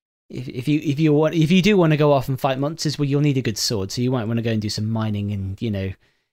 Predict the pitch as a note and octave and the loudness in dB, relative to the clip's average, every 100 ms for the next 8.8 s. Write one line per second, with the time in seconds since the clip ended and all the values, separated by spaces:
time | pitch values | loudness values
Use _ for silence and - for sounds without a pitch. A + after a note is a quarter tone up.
0 | _ - - C#3 B2+ C3 B2 A#2+ - C3 | _ -6 -2 -4 -2 -2 -2 -2 0 0
1 | B2 C#3 B2+ C#3 - C#3+ - B2+ C3 B2 | 0 -2 -2 -4 -2 -4 -4 -6 -4 -6
2 | A#2 A2+ A2 A2 _ B2+ A2 G#2+ A2 A#2 | -6 -6 -8 -10 _ -8 -6 -6 -8 -10
3 | - - B2 - A#2+ A2 - A2 G#2 G#2 | -12 -8 -8 -8 -10 -8 -6 -4 -6 -8
4 | _ _ _ A#2 G#2+ G#2 G#2 A#2 A2+ G#2+ | _ _ _ -8 -6 -6 -6 -4 -2 -2
5 | G#2+ G2 G#2 G#2 - G#2 G#2 G#2 G2 G2 | -4 -6 -6 -8 -8 -8 -6 -6 -6 -10
6 | _ _ _ _ B2+ G2+ A#2 G#2 G2 - | _ _ _ _ -6 -4 -4 -4 -6 -8
7 | G#2+ G2 A2 C#3 A2+ E3 F#3 F3+ F3+ D#3 | -8 -6 -6 -6 -2 0 2 4 2 2
8 | C3+ E3 D3+ - G#3+ D3 D#3+ | -2 -6 -10 -16 -12 -2 -2